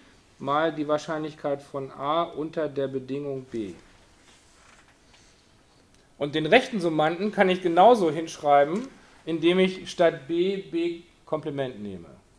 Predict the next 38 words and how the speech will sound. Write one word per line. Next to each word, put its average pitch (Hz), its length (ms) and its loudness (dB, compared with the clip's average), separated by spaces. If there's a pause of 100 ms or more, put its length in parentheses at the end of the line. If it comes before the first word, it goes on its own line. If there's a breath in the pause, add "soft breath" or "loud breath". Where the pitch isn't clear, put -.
(160)
Das - 340 -20
ist - 80 -16
ja 127 80 -6
sonst 120 200 -10
das 117 120 -12
Gleiche, 101 420 -8
ne? 135 100 -16 (120)
Also 104 140 -14
ich - 100 -20
kann 120 100 -8
die 117 80 -8
gleiche 123 300 -2
Rechnung 120 200 -6
nochmal 117 340 -6
machen. 131 400 -10 (420 loud breath)
Das 123 160 -8
heißt, 131 200 0
hierfür 160 320 -2
kann 160 180 -2
ich 151 140 -8
schreiben, 147 500 0 (600 soft breath)
die 131 420 -4 (300)
plus 175 520 -4 (140)
die 131 240 -6
Wahrscheinlichkeit 127 960 -6
für 117 400 -6
B 139 400 -4
Komplement 131 840 -10
mal 131 460 -4 (100)
die 135 320 -8
Wahrscheinlichkeit 135 640 -10
dafür, 123 560 -6 (520 soft breath)
dass 120 260 -10
A 120 280 -8
eintritt 127 540 -8
unter 123 280 -10
der 120 120 -8
Bedingung 113 380 -8